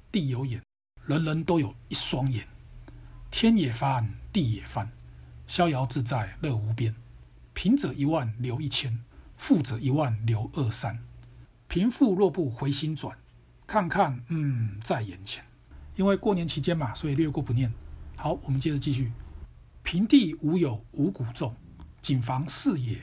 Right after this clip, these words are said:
绝人烟。若问瘟疫何时现，但看九冬十月间。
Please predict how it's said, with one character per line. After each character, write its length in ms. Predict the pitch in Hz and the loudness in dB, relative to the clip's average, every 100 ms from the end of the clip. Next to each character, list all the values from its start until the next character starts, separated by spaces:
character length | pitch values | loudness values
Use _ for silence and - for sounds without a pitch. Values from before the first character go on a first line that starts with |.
| - - | -14 -8
绝 240 | 131 120 | -4 0
人 220 | 117 113 | 0 0
烟。 220 | 127 131 - - - - - - - - | 0 -2 -4 -12 -20 -20 -20 -20 -20 0
若 160 | 240 180 | 4 6
问 300 | 185 135 117 | 6 4 -2
瘟 160 | 214 202 | 0 2
疫 300 | 220 160 113 | 2 0 -2
何 260 | - 120 139 | -4 -4 -2
时 220 | - 120 | -2 -2
现， 280 | 113 - - - - - - - - | -2 -4 -6 -12 -20 -20 -20 -20 -2
但 120 | 165 127 | 0 0
看 280 | 123 113 - - | 0 -2 -6 -8
九 200 | - - - | -8 -8 -4
冬 240 | 139 131 - | -4 -4 -4
十 400 | - - 110 117 | -4 -2 -2 -2
月 200 | 127 110 | -2 -4
间。 280 | - 110 | -4 -6